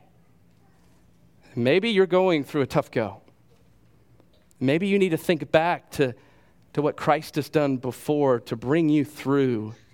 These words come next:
the valleys. And maybe tonight is a time to remember that so that he would carry you through today,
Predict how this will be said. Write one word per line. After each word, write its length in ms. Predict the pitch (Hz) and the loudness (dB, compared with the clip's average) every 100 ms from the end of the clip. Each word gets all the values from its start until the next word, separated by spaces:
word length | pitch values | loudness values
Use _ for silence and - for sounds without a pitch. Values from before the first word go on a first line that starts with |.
| _ - _ _ - | _ -20 _ _ -4
the 80 | |
valleys. 800 | 117 120 135 131 117 - - - _ _ _ _ _ _ _ _ _ _ _ _ _ _ _ - | 0 0 0 -6 -14 -18 -18 -18 _ _ _ _ _ _ _ _ _ _ _ _ _ _ _ -10
And 120 | - 127 | -2 2
maybe 300 | 175 180 175 | 2 0 -2
tonight 560 | 165 156 165 156 131 | 2 2 2 0 -2
is 140 | 127 131 | -4 -6
a 40 | |
time 380 | - 151 143 131 | -2 -2 0 -2
to 160 | - | -2
remember 380 | 131 131 143 143 | 0 2 2 0
that 300 | 123 120 113 | -2 -4 -6
so 320 | - 143 127 | -2 0 0
that 160 | 123 120 | 0 -2
he 160 | 135 139 | -2 0
would 200 | 139 - | -2 -2
carry 320 | 147 139 131 | -2 0 -2
you 180 | 123 120 | -4 -6
through 260 | - 127 | -2 -4
today, 500 | - 110 107 107 107 | -4 -4 -2 -2 -6